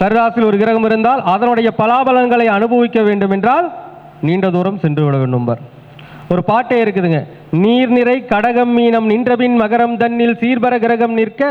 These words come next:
"ஜெகத்தினில் உதித்தோர் எல்லாம் ஊர்விட்டே கடல் கடந்து உருபொருள் ஈட்டி வாழும் பேர் வரும் குடிகள் என்றால் பிசை இலை பலனும் தானே." விட்டலாபுரம் ராஜன் ஒரு பாடலை பாடியிருப்பார்.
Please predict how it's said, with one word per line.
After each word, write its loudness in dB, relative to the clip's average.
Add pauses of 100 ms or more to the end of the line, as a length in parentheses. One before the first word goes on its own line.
(480)
"ஜெகத்தினில் 0
உதித்தோர் 0
எல்லாம் 2 (100)
ஊர்விட்டே -2 (140)
கடல் 0
கடந்து 0 (120)
உருபொருள் 0
ஈட்டி -2
வாழும் 0 (520)
பேர் 2
வரும் -2
குடிகள் 0 (340)
என்றால் 0 (180)
பிசை -2 (100)
இலை 0 (100)
பலனும் -2
தானே." 0 (160)
விட்டலாபுரம் 0
ராஜன் -2
ஒரு -2
பாடலை -2
பாடியிருப்பார். -4